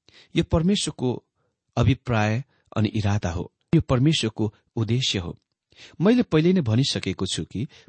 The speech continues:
प्रकाशको पुस्तक वास्तवमा कति पनि कठिनको पुस्तक होइन। त्यो आफसे आफ स्वयं नै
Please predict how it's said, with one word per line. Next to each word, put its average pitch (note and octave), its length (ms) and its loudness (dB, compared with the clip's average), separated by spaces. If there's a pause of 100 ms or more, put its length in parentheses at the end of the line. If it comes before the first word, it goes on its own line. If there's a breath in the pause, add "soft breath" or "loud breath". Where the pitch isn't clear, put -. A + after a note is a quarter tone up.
प्रकाशको G#3 520 0
पुस्तक - 520 -4
वास्तवमा A#2 420 0
कति C#3 300 -2
पनि A2 300 0 (260 soft breath)
कठिनको D3+ 380 0
पुस्तक - 380 -4
होइन। F2+ 280 -2 (580)
त्यो A2 220 0 (120)
आफसे C3+ 340 -2
आफ A2+ 140 0
स्वयं D3 340 4
नै C3+ 260 4